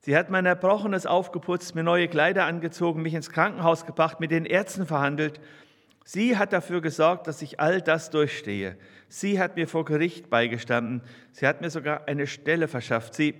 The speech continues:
sie, sie hat mich geliebt. Habe ich denn jetzt eine Wahl?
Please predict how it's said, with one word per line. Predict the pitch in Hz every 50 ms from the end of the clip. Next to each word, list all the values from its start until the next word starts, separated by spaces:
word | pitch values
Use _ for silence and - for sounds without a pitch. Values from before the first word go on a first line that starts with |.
| - - - - - - - - - _
sie, | _ - - 156 - - - - - - - - _
sie | _ - 165 151 131
hat | 151 190 - - 185
mich | 185 175 - -
geliebt. | - 175 170 196 226 202 139 - - - - - 127
Habe | 143 156 190
ich | 170 -
denn | - 170 165
jetzt | 175 185 190 185 - - 160
eine | 151 151 143 131
Wahl? | 139 139 156 185 214 233 226